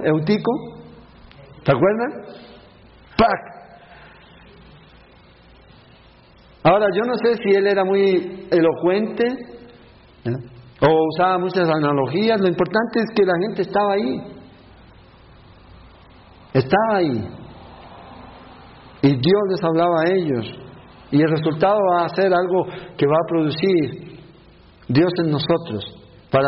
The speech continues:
alcanzar a otras personas aquí. Va a traer convicción de pecado a otros. ¿Por qué? Porque muchas de las cosas que nosotros ya no vamos a hacer. Y la gente que está a nuestro alrededor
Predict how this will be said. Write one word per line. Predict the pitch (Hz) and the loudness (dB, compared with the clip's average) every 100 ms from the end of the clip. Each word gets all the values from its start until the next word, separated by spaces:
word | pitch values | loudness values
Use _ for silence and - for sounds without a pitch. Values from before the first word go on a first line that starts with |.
| 135 | 0
alcanzar | 127 131 120 175 175 | -2 -4 -2 0 0
a | 160 | 0
otras | 151 156 156 | 0 -4 -2
personas | 143 139 156 156 117 98 - - - - | -4 -2 -2 -2 -2 -6 -10 -20 -20 -12
aquí. | - - 120 - - - - - - - - - - _ - - _ - - - - - | -10 -8 -10 -12 -20 -20 -20 -20 -20 -20 -20 -20 -20 _ -20 -20 _ -20 -20 -20 -14 2
Va | 156 | 2
a | 160 | 2
traer | 156 156 156 | -2 -2 -2
convicción | 143 127 - 170 | -2 -2 -2 0
de | 175 | 0
pecado | 156 151 143 | 0 0 0
a | 135 123 113 | 0 0 -2
otros. | 117 113 - - - - - - - - - - _ _ - - - - - - - | -4 -10 -12 -20 -20 -20 -20 -20 -20 -20 -20 -20 _ _ -20 -20 -20 -20 -20 -16 0
¿Por | 127 | 2
qué? | 185 214 | 4 2
Porque | 160 - 143 | -2 0 0
muchas | 147 156 156 | 2 0 0
de | 160 | 0
las | 156 | 0
cosas | 160 165 175 | 0 0 -2
que | 165 | 0
nosotros | 143 139 156 156 | -2 0 -2 -2
ya | 139 160 160 160 - - | 0 2 0 -2 -12 -6
no | 139 | 0
vamos | 143 147 139 | 0 0 -4
a | |
hacer. | 139 175 170 - - - - - - - - - - - - | -6 -6 -8 -12 -20 -20 -20 -20 -20 -20 -20 -20 -20 -20 0
Y | 135 | 2
la | |
gente | 139 151 | 2 0
que | - | -2
está | 135 156 | 0 0
a | |
nuestro | 156 151 139 | -2 -2 -2
alrededor | 131 143 143 165 226 - - | 0 2 2 2 0 -8 -18